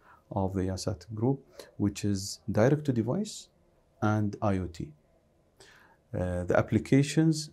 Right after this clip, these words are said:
and the momentum in that area is going really, uh, uh, in a fast pace,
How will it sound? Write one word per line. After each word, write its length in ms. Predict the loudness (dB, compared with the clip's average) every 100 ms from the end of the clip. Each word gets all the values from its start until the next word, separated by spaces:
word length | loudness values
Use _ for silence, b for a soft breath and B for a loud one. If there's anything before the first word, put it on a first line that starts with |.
| -4
and 300 | -2 0 2
the 80 | 2
momentum 640 | 4 4 4 4 2 2
in 80 | 2
that 240 | 2 2 0
area 420 | 2 2 2 0 -2
is 220 | -2 -2 -2
going 380 | 0 2 0
really, 580 | 0 0 2 2 0 -2 -6 -4
uh, 40 |
uh, 840 | -2 -2 -4 -6 -8 -6 -6 -4
in 80 | -6
a 60 | -2
fast 420 | 2 2 0 -2
pace, 300 | -2 -2